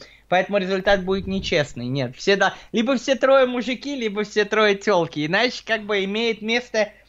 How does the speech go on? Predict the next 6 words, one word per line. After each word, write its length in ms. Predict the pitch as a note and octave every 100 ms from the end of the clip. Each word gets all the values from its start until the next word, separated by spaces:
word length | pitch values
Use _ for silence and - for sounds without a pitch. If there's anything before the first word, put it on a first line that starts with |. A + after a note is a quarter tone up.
| -
гендерная 680 | E3+ B3 B3 G3+ F3+ F3
предвзятость, 760 | E3 G3 F3+ F3+ D#4 D#4 C#4 -
а 140 | F3
мы 160 | F3+ A#3+
такое 400 | G#3+ F3 G#3+ G3+
не 240 | F#3 A3+